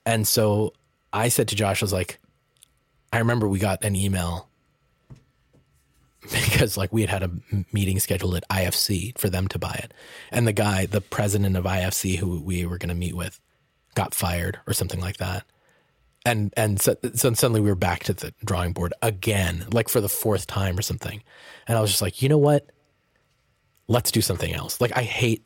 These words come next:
the world of T V. It, it is so hard, you know, like,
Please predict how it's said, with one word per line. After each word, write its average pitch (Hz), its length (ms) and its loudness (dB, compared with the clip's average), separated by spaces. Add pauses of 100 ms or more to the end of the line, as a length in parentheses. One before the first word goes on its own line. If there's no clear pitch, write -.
the - 120 0
world 87 240 0
of - 100 -6
T 87 160 -2
V. 82 360 -4
It, 123 220 2
it 135 100 6
is 110 260 2 (320)
so 131 520 4
hard, 104 500 2
you 127 160 4
know, 107 160 4
like, 104 260 0